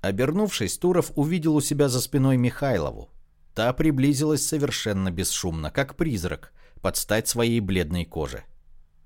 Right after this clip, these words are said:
«Неполадки у патрульного судна —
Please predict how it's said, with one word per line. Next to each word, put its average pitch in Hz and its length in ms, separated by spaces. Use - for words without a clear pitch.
«Неполадки 127 720
у 123 100
патрульного 120 600
судна — 110 360